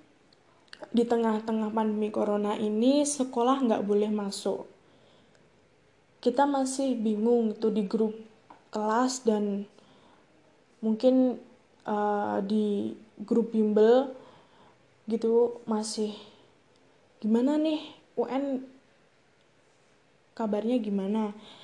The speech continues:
Dilaksanain apa enggak ya?" Kita masih, eh, mikir yang ya beda-beda pendapat gitulah. Terus akhirnya ada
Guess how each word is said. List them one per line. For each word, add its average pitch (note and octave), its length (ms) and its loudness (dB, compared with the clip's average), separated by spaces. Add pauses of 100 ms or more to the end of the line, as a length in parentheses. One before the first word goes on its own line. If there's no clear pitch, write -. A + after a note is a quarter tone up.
(840)
Dilaksanain G#3+ 720 -2
apa B3+ 160 -4
enggak G#3 320 -8
ya?" G3 240 -10 (1900)
Kita - 240 -4
masih, A#3+ 480 0 (1600)
eh, G#3 160 -2
mikir G#3 320 -2
yang A3 480 0 (1080)
ya D4 400 2
beda-beda G#3+ 560 6
pendapat G#3 480 0
gitulah. G3+ 320 -2 (1800)
Terus A#3+ 240 2
akhirnya A#3 800 2 (560)
ada G#3 560 4